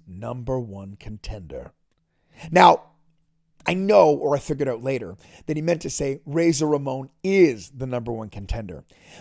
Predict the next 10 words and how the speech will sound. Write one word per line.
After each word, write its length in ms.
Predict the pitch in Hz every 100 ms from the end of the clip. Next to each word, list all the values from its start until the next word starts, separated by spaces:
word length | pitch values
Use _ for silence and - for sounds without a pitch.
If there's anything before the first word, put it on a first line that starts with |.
| -
But 100 | 175
it 80 | -
came 240 | 202 202
off 120 | 185
sounding 300 | - 139 160
like 140 | 151 -
the 80 |
possessive, 760 | - 139 107 123 - - 220 - _ _ - -
as 240 | 180 151
in 320 | 165 160 151